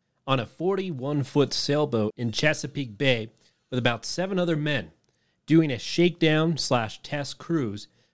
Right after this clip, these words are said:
planned to be out for about twelve hours. Mid nineteen eighties, not as reliable weather prediction resources.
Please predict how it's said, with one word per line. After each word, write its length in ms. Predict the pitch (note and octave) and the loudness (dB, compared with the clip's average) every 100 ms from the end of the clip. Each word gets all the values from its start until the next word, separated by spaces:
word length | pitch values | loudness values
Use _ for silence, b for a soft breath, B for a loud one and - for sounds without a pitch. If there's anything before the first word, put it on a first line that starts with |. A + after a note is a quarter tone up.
| _ | _
planned 300 | D#3+ D#3+ D#3+ | 2 2 0
to 60 | C#3+ | -2
be 240 | C#3+ C#3 | -2 -2
out 260 | C#3 - - | -2 -4 -6
for 240 | C3+ B2 | 2 2
about 300 | A2+ A#2 G#2 | 4 2 0
twelve 400 | - C#3+ D3 C#3 | -6 -2 -2 -2
hours. 520 | C3+ C#3+ G#2 - - _ _ _ _ _ _ | -4 -4 -6 -10 -20 _ _ _ _ _ _
Mid 220 | B2 E3+ F3 | 4 4 4
nineteen 460 | F3 F3 - D#3+ | 0 0 0 -2
eighties, 440 | D3+ E3 A#2 - - _ _ _ | -2 -2 -4 -8 -16 _ _ _
not 220 | A#2 A#2+ | -2 -2
as 100 | A#2+ A#2 | -2 -4
reliable 520 | A#2 B2 C3 B2 A#2 | -4 -2 -2 -2 -2
weather 240 | B2 D3+ | -2 -2
prediction 480 | C#3+ C3 G#2+ - G#2+ | -6 -6 -6 -4 -4
resources. 680 | G2+ - G#2 F2+ F2+ E2+ | -2 -2 -4 -4 -8 -10